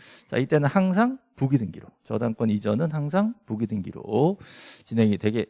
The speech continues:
돼 있습니다. 음. 자, 기왕 본 김에 뒤로 좀 넘어가셔서 삼백십오 페이지 잠깐 봐요. 삼일오, 삼일오.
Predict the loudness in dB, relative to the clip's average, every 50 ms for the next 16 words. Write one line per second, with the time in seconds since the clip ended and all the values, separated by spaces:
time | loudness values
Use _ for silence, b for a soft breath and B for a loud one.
0 | -8 _ -4 -4 -4 -4 -6 -10 -8 -8 -8 -10 -10 -4 -4 -6 -6 -6 _ _
1 | -20 -18 -18 _ _ _ B B B B B B B B B B B B B -6
2 | -2 -2 -2 -2 0 0 0 0 0 -2 -2 -2 -2 -2 -2 -4 -2 -2 -2 -2
3 | 0 0 2 2 2 0 0 -2 -4 -4 -4 -4 -2 0 -2 -2 0 -2 -2 0
4 | 0 0 0 -2 -4 -8 -14 -12 -8 -8 -8 -8 -8 -4 0 2 2 2 0 -6
5 | -6 -4 -4 -2 -2 -4 -6 -6 -6 -6 -4 -2 -2 -2 -2 -2 -2 -2 -2 -2
6 | -2 -6 -14 -16 -16 -6 -4 -2 -2 0 -2 -2 -4 -6 -8 -12 -10 -8 -6 -6
7 | -6 -8 -10